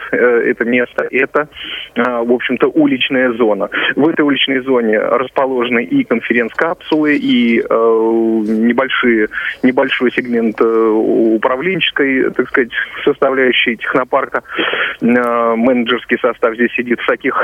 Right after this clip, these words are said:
э, стеклянных капсулах. Вот. Вообще всё здесь напоминает, э, что-то такое космическое. Здесь используются энергосберегающие технологии, э, окна огромные в потолке,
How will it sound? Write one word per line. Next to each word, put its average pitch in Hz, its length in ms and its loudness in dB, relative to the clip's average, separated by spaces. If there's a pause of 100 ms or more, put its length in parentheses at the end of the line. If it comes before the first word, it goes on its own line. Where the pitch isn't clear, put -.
(200)
э, 131 320 2
стеклянных 123 440 -4
капсулах. 117 560 0 (380)
Вот. 143 380 4
Вообще 131 600 0
всё 147 460 0
здесь 131 420 -2
напоминает, 139 680 0 (320)
э, 123 400 0
что-то 143 320 0
такое 143 320 0
космическое. 123 920 -2 (440)
Здесь 120 360 0
используются 131 560 0
энергосберегающие 127 840 -2
технологии, 143 760 0
э, 120 680 2 (160)
окна 135 400 2
огромные 135 540 2
в - 80 -10
потолке, 165 720 0